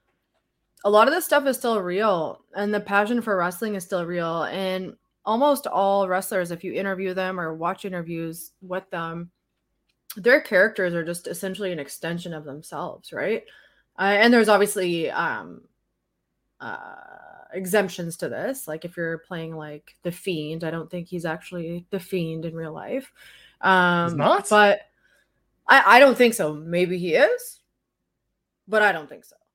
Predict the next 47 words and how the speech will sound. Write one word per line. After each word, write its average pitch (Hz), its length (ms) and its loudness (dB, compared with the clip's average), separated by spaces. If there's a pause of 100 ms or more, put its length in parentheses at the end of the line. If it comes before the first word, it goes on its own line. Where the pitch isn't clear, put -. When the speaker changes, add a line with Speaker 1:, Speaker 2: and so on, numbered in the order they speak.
(760)
Speaker 1:
But, 233 180 4
um, 226 480 -2 (580)
but 277 140 -2
I'm 311 120 0
sure 302 220 -4
that, 277 100 -10
you 269 120 -6
know, 196 220 -6
he 226 180 -10
does, 220 220 -8
like, 208 160 -6
horror 190 240 -10
movies 185 380 -10
and 185 120 -16
spooky 185 360 -14
stuff, 208 260 -10
or 262 100 -6
maybe 269 220 -4
he 254 100 -6
doesn't. 190 360 -6
But 202 100 -2
what 214 120 0
I'm 214 120 -6
saying 214 360 -6
is, 170 160 -10
is, 170 160 -10
like, 170 340 -10 (320)
it's 202 180 -2
such 240 180 -2
a 269 60 0
unique 220 360 -2
art 185 260 -2
form 180 280 -6
because 170 600 -8 (120)
it, 190 280 -6
it 185 100 -4
has 190 260 -4
such 214 180 -6
a 202 60 -2
deep 185 400 -12
personal 180 380 -8
connection 175 480 -12
to 202 80 -8
people. 240 560 -4 (200)
Whereas 180 760 2 (160)
when 196 280 -4
you're, 185 640 -2